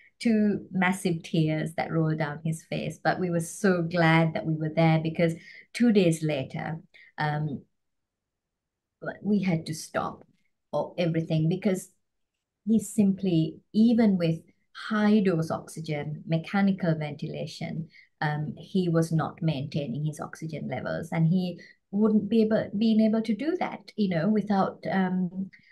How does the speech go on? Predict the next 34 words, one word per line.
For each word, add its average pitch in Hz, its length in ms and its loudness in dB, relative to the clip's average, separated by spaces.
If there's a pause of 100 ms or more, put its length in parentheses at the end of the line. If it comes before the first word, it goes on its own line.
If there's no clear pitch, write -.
without 196 380 0
this 196 160 -6
support. 214 500 2
And, 175 300 0
you 190 80 0
know, 175 140 -4
we, 190 360 0 (520)
as 196 160 0
a 190 60 2
family, 208 560 4
the 202 100 2
whole 302 280 6
family, 139 760 0
uh, - 100 -4 (100)
not 208 380 2
just 208 360 2 (220)
my 175 140 4
parents, 196 520 4
my 165 120 0
sister 190 340 -4
and 170 160 2
I, 165 260 4
but - 180 -2
his, - 420 -6
his, 170 340 -4
his, 185 440 0 (300)
uh, 156 280 2
wife 208 500 8 (260)
and 226 300 6
his 220 220 6
two 190 160 0
children, 165 420 4
we 170 80 4
were 170 220 -2